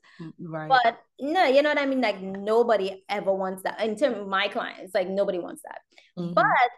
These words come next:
Speaker 2: I just think for the fun of it, I need to, I need to get my cut crease skills back up on, on a hundred.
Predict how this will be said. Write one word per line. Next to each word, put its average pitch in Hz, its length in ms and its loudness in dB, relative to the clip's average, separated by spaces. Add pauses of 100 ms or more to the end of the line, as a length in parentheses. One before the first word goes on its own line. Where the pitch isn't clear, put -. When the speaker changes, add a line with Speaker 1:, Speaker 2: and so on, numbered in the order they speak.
Speaker 2:
I 226 120 2
just 233 220 -2
think 240 340 -2
for 254 100 0
the 208 160 -4 (120)
fun 208 160 -2
of 226 120 0
it, 277 320 4
I 190 120 -2
need 190 260 -8
to, 190 460 2
I - 80 -10
need 190 160 -10
to 202 80 -16 (140)
get 175 140 -4
my 175 240 -6 (120)
cut 185 220 -4
crease 165 280 -12 (480)
skills 165 580 -4
back 156 360 -10
up 170 220 -8
on, 170 480 -10 (420)
on 190 120 -4
a 180 80 -6
hundred. - 480 -10